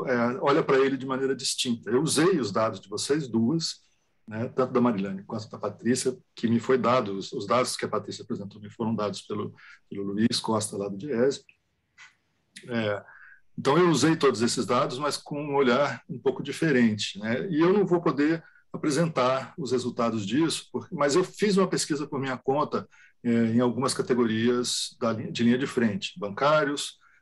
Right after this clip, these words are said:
é, caminhoneiros, enfermeiros, pessoal de, é, os comerciais do segmento de alimentação, <clears throat> e fiz um, um estudo mais, mais qualitativo com grandes empresas,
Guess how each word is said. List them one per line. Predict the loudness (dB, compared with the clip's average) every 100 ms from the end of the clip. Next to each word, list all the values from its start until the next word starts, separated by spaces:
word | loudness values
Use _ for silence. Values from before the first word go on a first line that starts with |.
| _ -8
é, | -6 0
caminhoneiros, | 4 6 6 4 4 2 -2 -4 -6 -8
enfermeiros, | -6 -2 2 4 4 4 0 -4 -8
pessoal | -4 -4 0 2 4 2 -2
de, | -6 -8 -2 2 2 0 _ _ _ -10
é, | -6 -6 -6 -8 -10 -10 -6
os | -2
comerciais | 2 2 4 4 4
do | 0 _ _ _ -6
segmento | -2 -2
de | 2
alimentação, | 4 4 2 0 -2 0 -2 -2 _ -2
<clears throat> | -2 -2 -6 -10 -20 -20 _ -4
e | 0 2 2
fiz | 0 0 2 2 0 -4 -6
um, | 0 2 4 2 2
um | 2
estudo | 0 -2 -2
mais, | 0 0 -2 -4
mais | -4 -2
qualitativo | 0 0 0 -2 -2 0 0 -2 -4
com | -4
grandes | 0 2 2 2
empresas, | 2 4 4 0 -6 -16